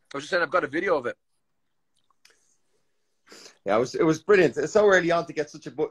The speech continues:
Speaker 2: big gig. It kind of, it kind of, it, it gave us the idea that this, oh, this could be really good. This could be big. If this works, this could be good.
Speaker 1: Yeah. That was incredible. There's a, there's a great, there's a great shot. Do you remember you went out into the crowd and you're, like, almost
Speaker 2: Yeah.
Speaker 1: body surfing, lying on top
Speaker 2: Yeah,
Speaker 1: of them?
Speaker 2: crowd, crowd surfing, yeah.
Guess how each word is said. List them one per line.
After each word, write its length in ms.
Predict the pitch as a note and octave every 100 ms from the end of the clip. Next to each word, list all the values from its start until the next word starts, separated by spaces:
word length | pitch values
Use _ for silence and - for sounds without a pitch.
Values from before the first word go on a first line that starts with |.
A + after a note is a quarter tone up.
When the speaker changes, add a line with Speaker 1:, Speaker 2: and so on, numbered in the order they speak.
| -
Speaker 2:
big 220 | D#3+ -
gig. 260 | E3 D#3+ C3
It 80 |
kind 200 | D3 E3+
of, 140 | D3+ - _ _ _ -
it 80 |
kind 180 | - F#3
of, 140 | E3 C3+
it, 140 | D#3+ D#3
it 80 | D#3
gave 220 | F3+ F#3+
us 100 | E3+
the 120 | F3+ E3+
idea 360 | D#3 D#3 E3+
that 120 | D3 C#3
this, 160 | D#3+
oh, 200 | F3+ E3 -
this 140 | F3+
could 140 | - D#3
be 100 | C#3+
really 200 | D3+ C#3
good. 260 | B2 F3 E3
This 120 | D#3+
could 140 | F3
be 80 | C3+
big. 300 | A#2 F3 - _ -
If 100 | -
this 180 | F3+ E3
works, 260 | F3+ E3+
this 120 | - D3
could 140 | D3
be 80 | C3+
good. 260 | E3 F3 - _ _ _ _ -
Speaker 1:
Yeah. 160 | F2 - - _ _ _ _ _ _ _
That 120 | D3
was 100 | D3
incredible. 400 | C#3 A#2 C#3 C#3
There's 140 | C3 C3+
a, 20 |
there's 200 | C3+ C#3+
a 60 | C#3
great, 320 | D3 D#3+ D#3+
there's 120 | D3 C#3
a 40 |
great 260 | C3+ D#3+ C#3+
shot. 320 | - C#3+ D3
Do 80 | D#3+
you 40 |
remember 140 | E3 D#3+
you 100 | D#3
went 140 | D3
out 100 | D3+
into 140 | C3 C3
the 80 |
crowd 380 | B2+ C#3 D3 C#3
and 40 | B2
you're, 140 | B2
like, 200 | B2+ A#2
almost 300 | C3 C#3 C3 _
Speaker 2:
Yeah. 160 | C3 C#3+
Speaker 1:
body 260 | C3 C#3+
surfing, 440 | C#3+ D3 C3+ - A2+
lying 260 | A#2+ B2+
on 60 | B2
top 180 | - C3
Speaker 2:
Yeah, 80 | C#3
Speaker 1:
of 80 | C3+
them? 60 |
Speaker 2:
crowd, 400 | - D#3+ E3 D#3+
crowd 280 | - D#3+ E3+
surfing, 460 | F3 D#3 D3 B2 A#2
yeah. 160 | D3+